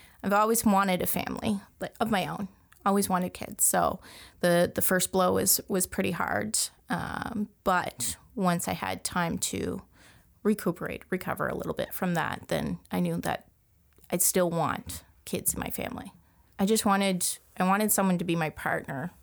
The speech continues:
not, I had a bit of a problem where my ex, exes would put me in kind of on a pedestal, which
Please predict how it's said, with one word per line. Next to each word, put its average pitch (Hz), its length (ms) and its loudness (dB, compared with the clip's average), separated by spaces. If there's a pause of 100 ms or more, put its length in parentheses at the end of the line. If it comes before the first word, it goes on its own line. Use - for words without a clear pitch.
not, 170 540 0 (1160)
I 202 60 2
had 214 160 4
a - 20 4
bit 208 140 4
of 196 80 2
a 185 40 0
problem 180 400 2
where 170 260 4
my 170 340 0
ex, - 380 -2 (520)
exes 180 680 2
would 165 200 -2
put - 200 -2
me 175 80 0
in 160 120 -4
kind 165 260 -4
of 151 100 -6
on 151 100 0
a 139 100 -6 (280)
pedestal, 120 920 0 (400)
which - 540 -2